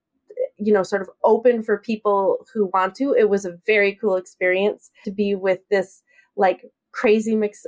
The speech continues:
of people, you know, who were all there for different purposes, but it was very respectful.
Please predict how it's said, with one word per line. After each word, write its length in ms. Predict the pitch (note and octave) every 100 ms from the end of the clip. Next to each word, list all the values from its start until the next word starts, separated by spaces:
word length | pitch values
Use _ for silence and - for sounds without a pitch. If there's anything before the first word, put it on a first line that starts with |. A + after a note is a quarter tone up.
| -
of 180 | F#3+ F3 _
people, 580 | B3 A3+ A3+ A3 G#3+ G3+
you 100 | G#3
know, 140 | G3
who 160 | F#3+ G3+
were 260 | F#3+ F3+
all 240 | G3 G3+ G#3
there 180 | G#3
for 140 | G3+ G#3
different 400 | G3+ F#3 F#3+ -
purposes, 640 | A#3+ A3+ B3+ B3 B3 A3+
but 120 | G#3
it 80 | G3
was 160 | G3 F#3
very 200 | F#3 F3+
respectful. 960 | E3 - - A3+ B3 _ B3+ B3 B3